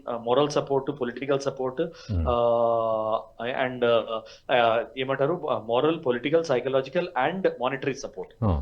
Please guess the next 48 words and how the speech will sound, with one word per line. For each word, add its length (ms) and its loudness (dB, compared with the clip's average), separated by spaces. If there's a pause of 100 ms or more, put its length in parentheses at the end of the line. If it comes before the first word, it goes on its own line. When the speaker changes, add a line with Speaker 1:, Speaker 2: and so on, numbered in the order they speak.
(160)
Speaker 1:
అన్ని 500 -2 (120)
ఇరాన్ 360 0
ఇస్తోంది 560 -2
అన్నది 240 0
పెద్ద 180 0
సీక్రెట్ 300 -2
ఏం 100 0
కాదు, 120 2
Speaker 2:
అవును. 100 -12
Speaker 1:
తెలిసిందే 420 2
అంతా. 360 -6
Speaker 2:
Hmm. 120 0 (360)
Speaker 1:
ఆయన 180 4
బయటకు 320 2
వచ్చి 200 -4
చెప్పాడు 280 6
అంతే, 200 2
it's 120 -4
a 60 -2
blessed 300 -2
tree 140 -2
అంటే 160 -2
obviously 400 2 (340)
వాళ్ళు 220 4
చేయాల్సిన 340 2
పని 460 -4
వీళ్ళు 220 -4
చేస్తున్నారు. 460 0 (300)
Speaker 2:
Hmm. 220 0 (280)
Speaker 1:
హసన్ 160 0
నస్రల్లా, 300 0
హసన్ 360 -2
నస్రల్లా 260 0
వాళ్ళందరూ 260 4 (120)
చేశారు. 320 -2 (120)
So 80 6
Iran 380 6 (280)
will 80 -2
feel 200 -4
good 260 2
only 180 0
కదా, 100 2
Iran 300 0
will 120 -8
support 220 0
only. 200 -4
So, 420 -2
uh, 60 -2